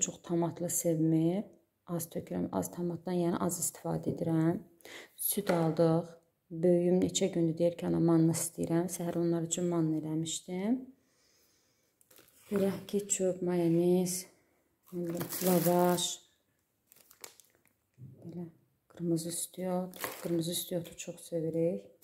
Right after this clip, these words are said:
Əvvəl qara istiot alırdıq, ancaq sonra qırmızı istiota keçdik. Qənd.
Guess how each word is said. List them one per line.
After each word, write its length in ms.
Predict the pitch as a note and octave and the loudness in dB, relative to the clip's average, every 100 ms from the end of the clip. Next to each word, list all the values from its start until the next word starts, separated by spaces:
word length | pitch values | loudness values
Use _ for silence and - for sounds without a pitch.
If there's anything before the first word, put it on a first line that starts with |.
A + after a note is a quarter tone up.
| - - _ _ _ _ _ - - - - - - - | -20 -20 _ _ _ _ _ -18 -10 -10 -10 -14 -14 -4
Əvvəl 220 | F#3 F#3+ F#3+ | 2 4 6
qara 220 | F3+ F3 | 4 4
istiot 320 | - - - D#3+ | 0 -6 -4 0
alırdıq, 500 | D#3 D#3+ E3+ G3 G3+ | 0 0 -2 -2 -4
ancaq 220 | F3+ F3+ F3+ | -4 -4 -4
sonra 400 | - F3 E3+ F3+ - - - _ - - - - - | -4 -4 -4 -6 -8 -20 -20 _ -14 -10 -8 -8 0
qırmızı 340 | F3 E3 E3 D#3+ | 4 6 4 -2
istiota 460 | - - - - D#3 | -10 -10 -10 -10 -12
keçdik. 720 | D#3+ - - D#3+ E3+ - - - - - - - - - - - - - - - - - - - - - _ - | -12 -12 -6 -2 -2 -4 -10 -12 -10 -10 -12 -10 -8 -8 -10 -8 -6 -6 -6 -8 -6 -6 -6 -8 -16 -20 _ 0
Qənd. 500 | F3+ F3+ F3+ F3+ F3 | 4 6 6 2 -2